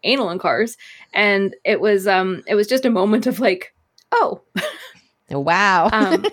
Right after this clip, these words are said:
Speaker 2: <laughs>
Speaker 1: so yeah, it was, it was, it was a, it was, sorry. It was, it was a lot of, it was a lot of information at the time, and it has stuck with me for, like, twenty years.
Speaker 2: I mean, I get that. I would probably also be like, "What did you just
Speaker 1: Mm.
Speaker 2: tell me?"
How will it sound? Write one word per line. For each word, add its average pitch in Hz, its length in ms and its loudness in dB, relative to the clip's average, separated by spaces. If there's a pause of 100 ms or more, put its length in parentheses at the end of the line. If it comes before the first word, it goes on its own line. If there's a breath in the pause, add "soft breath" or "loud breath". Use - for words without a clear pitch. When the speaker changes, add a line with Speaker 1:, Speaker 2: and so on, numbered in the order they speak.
(160)
Speaker 2:
<laughs> - 240 -6
Speaker 1:
so 233 380 0 (320)
yeah, 226 240 0
it 175 40 -2
was, 202 160 -4 (180)
it 190 140 0
was, 185 360 -2
it 202 100 -2
was 185 180 -4
a, 185 220 -4 (440 loud breath)
it 202 140 0
was, - 200 -16
sorry. - 380 -8 (200)
It 226 60 -6
was, 226 140 -4
it 240 180 0
was 247 120 0
a 233 60 0
lot 220 200 0
of, 226 340 -6 (180)
it 226 80 0
was 226 120 -2
a 226 80 -2
lot 240 160 0
of 269 100 0
information 262 720 -6 (440 soft breath)
at 202 80 -4
the 202 60 -4
time, 208 480 -2
and 220 180 2
it 220 120 2
has 226 180 2
stuck 254 260 -2
with 294 160 -4
me 240 140 -2
for, 226 340 -2
like, 220 260 0 (280 soft breath)
twenty 233 320 -4
years. 220 400 -4 (260)
Speaker 2:
I 190 80 0
mean, 185 240 2
I 175 80 4
get 170 280 0
that. 160 160 2
I 165 100 4
would 165 180 0
probably 156 380 -2
also 147 260 0
be 165 160 -6
like, 131 220 -6
"What - 760 -8
did 185 200 -4
you 175 200 -4
just - 160 -12
Speaker 1:
Mm. 220 200 -2
Speaker 2:
tell 151 260 2
me?" 160 240 -4